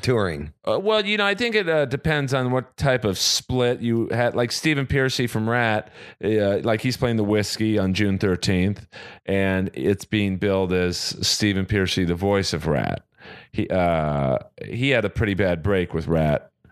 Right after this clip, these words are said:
Speaker 1: What year
Speaker 2: Numerous
Speaker 1: was that?
Speaker 2: breaks. Um, well, I mean, there's, uh, that's why I wanna get him on the podcast, 'cause he, he says, uh, he got fired. They say he quit, uh, and then he was touring at one point, is,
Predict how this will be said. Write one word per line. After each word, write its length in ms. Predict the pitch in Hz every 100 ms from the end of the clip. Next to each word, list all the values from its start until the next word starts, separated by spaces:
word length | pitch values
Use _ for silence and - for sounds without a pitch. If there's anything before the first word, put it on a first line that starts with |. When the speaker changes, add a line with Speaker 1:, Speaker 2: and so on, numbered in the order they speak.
| _ -
Speaker 1:
What 100 | 113
year 100 | 131
Speaker 2:
Numerous 220 | 131 131
Speaker 1:
was 60 | 107
that? 200 | 123 80
Speaker 2:
breaks. 300 | 62 - - - - - -
Um, 640 | 90 82 76 71 71 - - - 165
well, 180 | 180
I 140 | 165 156
mean, 160 | 151
there's, 340 | 147 139 - 139
uh, 220 | 127 120
that's 240 | 135 139 135
why 80 |
I 40 | 113
wanna 180 | 107 101
get 120 | 104
him 120 | 98
on 100 | 95
the 60 | 92
podcast, 600 | 117 104 101 107 92 -
'cause 140 | 107
he, 280 | 135 135 - - - - - - -
he 240 | 123 175
says, 520 | - 143 127 120 -
uh, 180 | 113 101
he 200 | 101 104
got 220 | 95 92
fired. 480 | - 113 110 107 104
They 160 | 113 117
say 220 | - 101
he 100 | 95
quit, 520 | - 110 104 98 - - - - -
uh, 260 | 85 82 76
and 160 | 98
then 120 | 107 104
he 120 | 101
was 180 | 98 -
touring 300 | 120 107 98
at 100 | 82
one 240 | 104 104
point, 300 | - 101 95
is, 180 | 95